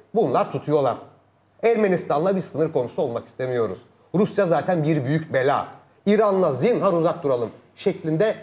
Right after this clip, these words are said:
yorumlar ki öyle yorumluyor. Ve Avrupa Birliği bir küresel rekabeti göze alamaz ise ki alamıyor, Türkiye o benim hiç haz etmediğim, ev ödevlerini yapsa, üstüne bir de ağzıyla kuş tutsa Türkiye'yi asla üye yapmaz.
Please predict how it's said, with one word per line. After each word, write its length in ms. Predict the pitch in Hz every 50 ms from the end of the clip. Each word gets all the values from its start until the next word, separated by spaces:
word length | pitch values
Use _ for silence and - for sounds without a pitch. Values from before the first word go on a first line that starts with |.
| - - 127
yorumlar 460 | 135 139 139 139 127 123 117 104 - - - - -
ki 80 | - 165
öyle 240 | 143 151 156 147 143
yorumluyor. 500 | 127 110 107 101 95 95 92 87 82 80 - _ _ _ -
Ve 100 | 147 -
Avrupa 360 | - 143 175 196 - 247 196
Birliği 320 | 165 160 131 117 117 104 - - - - -
bir 200 | 175 220 175 -
küresel 520 | - - 147 147 151 147 - 202 202 175 139
rekabeti 600 | 147 147 143 - 165 139 139 143 - - 147 117
göze 340 | 123 139 135 131 135 143 - -
alamaz 440 | 127 135 156 202 214 196 170 147 135 -
ise 300 | - - - - 131 131 - - - _ _ -
ki 80 | 135
alamıyor, 540 | - 110 104 147 190 196 180 139 139 214 208 - - - - _ _ _ _
Türkiye 560 | - 311 330 - - - 180 156 127 143 165 - - - - _ _ _ _ _ -
o 140 | - 196 170
benim 200 | 226 220 220 190
hiç 180 | 226 233 233 -
haz 300 | - 214 233 208 - 220
etmediğim, 640 | 269 240 - 165 151 123 110 98 101 98 92 92 - _ _ _ - -
ev 240 | 226 254 269 226 -
ödevlerini 600 | 165 160 143 156 151 143 147 151 156 180 196 170
yapsa, 440 | 143 127 - - - - 117 92 - - - _ -
üstüne 360 | - 214 - - - 226 233 202
bir 60 | 185
de 80 | -
ağzıyla 560 | - 165 175 180 180 175 202 226 185 156 - -
kuş 180 | 220 - -
tutsa 360 | - 143 - - - 226 208 - - - 104 -
Türkiye'yi 400 | 214 180 - - 151 127 120 127 127
asla 440 | 156 165 160 - - 131 156 180 175 - - - _ -
üye 140 | 135 127 151 156
yapmaz. 320 | 123 95 - - 95 85